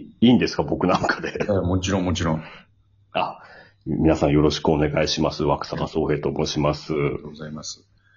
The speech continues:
Speaker 2: あの、
Speaker 1: いやいやいやいや。うん。
Speaker 2: えー、まあ、あの、男性ブランコの単独ライブとかで、あの、ずっと、
Speaker 1: はい。
Speaker 2: あの、ついてくれているという。
Speaker 1: そうですね。そうですね。あの、の、えっと、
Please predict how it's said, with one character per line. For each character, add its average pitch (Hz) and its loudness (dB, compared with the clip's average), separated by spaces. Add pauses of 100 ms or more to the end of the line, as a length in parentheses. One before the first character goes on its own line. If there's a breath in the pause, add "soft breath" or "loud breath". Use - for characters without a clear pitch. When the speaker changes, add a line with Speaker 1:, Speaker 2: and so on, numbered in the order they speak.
(240)
Speaker 2:
あ 90 -6
の、 90 0
Speaker 1:
い 80 6
や 71 4
い 67 2
や 69 0
い 69 -2
や 69 2
い 71 2
や。 - -4 (320)
う 101 6
ん。 98 4
Speaker 2:
え 90 -4
ー、 82 -2 (160)
ま - 0
あ、 117 2
あ 117 6
の、 110 2
男 113 4
性 117 0
ブ 113 0
ラ 117 6
ン 110 2
コ 107 -2
の 143 2 (100)
単 117 4
独 117 2
ラ 120 6
イ 117 6
ブ 104 0 (160)
と 113 -6
か 120 0
で、 151 0 (140)
あ 98 -2
の、 92 -2
ず 95 -4
っ - -6 (100)
と、 78 -2 (100)
Speaker 1:
は 117 0
い。 - -4
Speaker 2:
あ 80 -8
の、 76 -6 (340)
つ - -10
い 80 -8
て 80 -12
く - -10
れ 78 -6
て 78 -8 (400)
い 85 -8
る 76 -8
と 78 -8
い 73 -6
う。 - -14
Speaker 1:
そ 110 4
う - -6
で 76 0
す - -4
ね。 90 4
そ 101 6
う 80 2
で 71 0
す - -8
ね。 73 0
あ 92 6
の、 80 4
の、 82 6 (140)
え 85 6
っ 78 0
と、 80 4